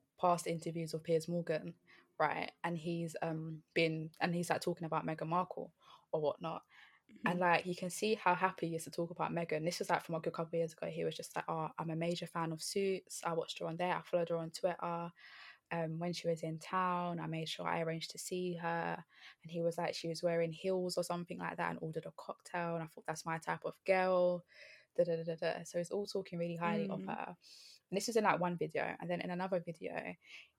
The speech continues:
Speaker 1: um, he was interviewed by somebody else. And, um, he was just like, "Oh, yeah, the last time I ever saw Meghan Markle was at, might have been at a, an event or a party, and he sent her in a cab." And then, <laughs>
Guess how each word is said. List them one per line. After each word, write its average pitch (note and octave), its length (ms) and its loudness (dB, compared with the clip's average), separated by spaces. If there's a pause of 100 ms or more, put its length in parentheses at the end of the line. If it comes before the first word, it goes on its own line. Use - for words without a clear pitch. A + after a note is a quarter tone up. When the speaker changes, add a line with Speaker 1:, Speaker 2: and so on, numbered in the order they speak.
(140)
Speaker 1:
um, E3 200 2
he E3+ 140 -4
was E3 120 -2
interviewed E3 360 -6
by E3 120 0
somebody E3 400 -6
else. - 420 -6 (120)
And, E3 260 -4 (120)
um, E3+ 380 -2 (720)
he G#3 160 4
was F3+ 180 2
just F3 180 -6
like, E3+ 240 4
"Oh, F3 140 4
yeah, E3+ 520 0
the F3+ 60 2
last F#3 240 4
time F3 120 -4
I D#3+ 100 0
ever E3+ 140 -2
saw F#3+ 140 -2
Meghan E3+ 260 -4
Markle F3 500 -4
was F3 200 -2
at, F3 180 -6 (420)
might - 80 4
have G#3+ 80 6
been G3+ 120 6
at E3+ 140 10
a, F3 180 6 (100)
an F#3+ 60 2
event F3 220 2
or E3+ 120 4
a E3 60 4
party, E3+ 540 0
and E3+ 100 0
he E3 80 -2
sent - 220 -6
her E3+ 140 2
in E3+ 80 -2
a E3 60 -4
cab." - 280 0 (600)
And E3+ 140 0
then, E3 260 6 (160)
<laughs> - 0 -